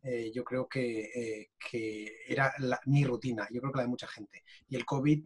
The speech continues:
ha roto con esa rutina y me ha obligado a lo contrario, al estar presente, al estar cerca, al estar en familia, y eso me ha encantado. Esa es la, la disrupción principal, ¿no? Yo creo que es una oportunidad muy grande que nos ha dado con todo lo que,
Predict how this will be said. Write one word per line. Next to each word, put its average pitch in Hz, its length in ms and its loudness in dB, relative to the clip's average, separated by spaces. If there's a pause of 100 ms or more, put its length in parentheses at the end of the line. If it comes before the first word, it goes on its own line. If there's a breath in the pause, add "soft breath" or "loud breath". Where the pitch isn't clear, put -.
ha 135 120 4
roto 127 380 0
con 123 140 -6
esa 117 140 -4
rutina 117 440 -4 (140)
y 117 140 -10
me 117 160 -4
ha 127 240 2
obligado 147 720 10
a 131 80 8
lo 120 100 8
contrario, 117 480 8
al 107 160 4
estar - 300 4
presente, 147 560 8
al 127 80 10
estar 120 240 4
cerca, - 340 4
al 127 80 8
estar 117 220 2
en 110 100 0
familia, 120 480 2 (320 loud breath)
y 131 140 -2
eso 135 120 4
me 127 60 6
ha 127 60 4
encantado. - 340 -2 (100)
Esa 127 220 2
es - 80 2
la, 120 200 4
la 120 120 0
disrupción 123 480 0
principal, 107 480 -4
¿no? 131 100 -2
Yo 143 120 2
creo 175 100 4
que 156 140 4 (200 loud breath)
es 147 120 4
una 160 100 10
oportunidad 147 400 6
muy 135 140 6
grande 139 360 4
que 113 120 -4
nos 107 160 -8
ha - 20 2
dado 123 160 0
con 107 220 -12
todo 143 200 4
lo 165 120 8
que, 107 320 -4